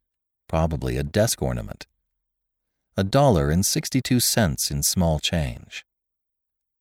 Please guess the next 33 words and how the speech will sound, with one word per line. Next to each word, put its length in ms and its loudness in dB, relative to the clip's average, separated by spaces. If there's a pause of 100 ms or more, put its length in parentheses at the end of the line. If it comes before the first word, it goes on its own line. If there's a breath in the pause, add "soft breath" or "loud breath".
(680)
He 100 -4
put 160 -4
the 80 2
money 300 6
under 240 2
his 180 0
pillow, 540 -4 (720)
and 100 -4
the 100 2
other 200 4
things 420 -2
in 120 0
the 80 0
toe 260 0
of 100 0
an 140 2
infantry 500 -2
boot, 340 -8 (580)
stuffing 360 0
a 80 2
stocking 520 0
in 340 -4 (120)
on 200 -2
top 280 -4
of 120 -8
them. 260 -14 (1600)
Then 320 2
for 160 -2
two 340 2
hours, 680 0 (320)
his 160 -2
mind 540 4
raced 460 2